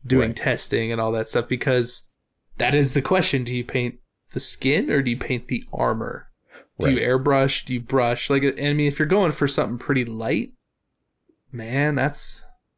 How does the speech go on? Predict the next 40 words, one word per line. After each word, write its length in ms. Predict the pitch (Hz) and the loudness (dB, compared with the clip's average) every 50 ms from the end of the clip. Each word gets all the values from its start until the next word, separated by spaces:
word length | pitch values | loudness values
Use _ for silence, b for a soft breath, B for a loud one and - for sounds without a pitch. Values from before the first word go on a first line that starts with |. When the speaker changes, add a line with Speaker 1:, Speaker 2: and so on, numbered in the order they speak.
| _ - | _ -14
Speaker 1:
it's 260 | - - 127 - - | -10 -10 -10 -10 -6
putting 240 | - - 196 208 165 | -2 -2 0 0 2
some 200 | - 156 139 127 | 2 2 2 2
work 220 | 127 160 185 175 156 | 2 2 2 0 -2
ahead 200 | 120 104 120 117 | -2 -2 -4 -4
of 60 | 113 | -4
you 240 | 110 110 110 107 113 - - | -4 -4 -4 -4 -4 -6 -4
to 120 | - 139 | -4 -2
get 200 | 131 135 131 131 | 0 0 0 2
that 220 | 143 139 123 123 | 2 0 0 0
done 320 | - 135 147 143 131 117 117 | 0 2 2 2 2 0 -2
with, 160 | 127 123 - | -4 -4 -2
like, 200 | 123 113 110 - | -2 -2 -2 -4
a 60 | 110 | -8
paintbrush. 800 | - - 147 143 135 - - 107 104 - - - - - - - - _ _ _ _ _ _ | -8 -4 -2 -2 -2 -2 -4 -8 -8 -10 -10 -10 -10 -12 -12 -14 -20 _ _ _ _ _ _
Speaker 2:
This 140 | - - 101 | -6 -4 -2
is, 200 | 107 110 110 - - | 0 0 0 -2 -4
this 180 | 50 - 123 120 | -4 -2 -2 0
is 120 | 120 117 | 0 0
a 80 | 110 110 | 0 0
real 240 | 113 120 117 113 110 | 2 2 2 0 0
question 460 | - - 104 92 - - - 76 71 | -2 -2 -2 -2 -2 -4 -6 -6 -6
here. 300 | 80 78 71 69 67 - _ _ _ _ _ _ _ _ - | -4 -4 -4 -4 -6 -8 _ _ _ _ _ _ _ _ -8
So, 600 | - - 98 92 90 90 87 85 82 - - - - | -4 0 2 2 2 2 2 0 0 -2 -6 -10 -8
a 40 | 113 | -4
bit 160 | 113 - - | -2 -2 0
later 260 | 131 117 113 113 - | 2 2 2 4 4
in 120 | - 107 110 | 4 4 2
Speaker 1:
Yeah. 40 | 107 | 0
Speaker 2:
this 140 | 101 - 113 | 0 -2 -2
episode, 720 | 104 - - 110 - - 113 110 107 110 117 113 107 - - - - - - | -2 -2 -4 -4 0 2 2 4 4 2 2 0 -2 -4 -8 -10 -8 -6 -4
if 180 | 80 80 - | -4 -2 -2
we 120 | 95 90 85 | -2 -2 0
have 260 | 90 90 90 90 - | 0 -2 -4 -4 -6
time, 480 | - 104 92 87 90 98 101 101 98 - - | -4 -4 -2 -2 0 0 -2 -2 -4 -6 -4
we'll 120 | - 120 107 | -4 -4 -2
do 180 | 127 131 127 | 0 2 2
a 40 | 120 | 2
main 240 | 117 113 117 113 110 | 2 2 0 0 0
topic. 440 | - 127 127 123 - - - - - | -2 -2 -2 -2 -4 -4 -8 -8 -10